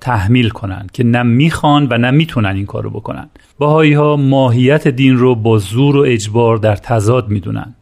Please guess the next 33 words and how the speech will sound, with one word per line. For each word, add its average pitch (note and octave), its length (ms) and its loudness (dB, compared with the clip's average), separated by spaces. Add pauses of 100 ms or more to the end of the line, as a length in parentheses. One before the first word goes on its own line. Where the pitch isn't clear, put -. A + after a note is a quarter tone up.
(280)
اونها D#3 280 2
فقط D#3+ 300 -2
می‌گن D3+ 300 0
که D3+ 220 -10
راهی C#3+ 360 2
جز G2+ 280 -2
این G2+ 160 -2
نیست F#2+ 420 -8
و B2+ 100 0
زمانه A#2+ 760 0
خواه B2+ 520 -2
ناخواه C3 680 0
باید B2+ 280 0
به B2 80 2
یک A#2+ 140 0
سمت B2+ 460 -2 (360)
آیین A2+ 400 2
جهانی A#2 560 2
بره، G#2 320 -4 (360)
یک B2+ 180 -2
نوع B2 160 0
اتحاد A#2+ 500 0
جهانی. G#2+ 540 -4 (100)
حالا C3+ 220 0
یا C3 140 2
ده C3+ 280 -2
سال C3+ 320 0
دیگه B2 220 2
یا B2 120 2
چند A#2+ 400 -2
ده C3 200 0
سال B2 300 0
دیگه A2+ 500 0